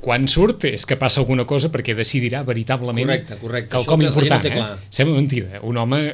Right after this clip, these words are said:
Speaker 1: diguem-ne, d'aspecte pragmàtic, d'aspecte ortodox, eh, que no aixeca mai la veu, que no diu una paraula més alta que l'altra. Segona, m-,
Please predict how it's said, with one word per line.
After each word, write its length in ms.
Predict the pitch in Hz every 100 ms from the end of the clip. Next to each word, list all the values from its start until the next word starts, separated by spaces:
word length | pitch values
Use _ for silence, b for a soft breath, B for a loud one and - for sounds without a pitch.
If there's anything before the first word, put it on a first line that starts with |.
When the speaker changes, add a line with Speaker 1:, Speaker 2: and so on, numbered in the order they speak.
| 117 107
Speaker 1:
diguem-ne, 340 | 98 104 110 110
d'aspecte 600 | 104 - 120 - 127 107
pragmàtic, 800 | 110 110 120 127 123 156 156 107
d'aspecte 400 | 98 - 113 120
ortodox, 600 | 107 123 120 131 143 - -
eh, 280 | 107 107 101
que 100 | 107
no 80 | 104
aixeca 320 | 107 117 117
mai 300 | 110 120 113 110
la 160 | 113 113
veu, 240 | 139 156 156
que 100 | 110
no 80 |
diu 160 | 110 113
una 100 | 110
paraula 300 | 107 113 113
més 100 | 113
alta 220 | 113 117
que 80 | 107
l'altra. 300 | 95 90 - B B B B -
Segona, 420 | - 156 143 95 B B B B B -
m-, 180 | 139 143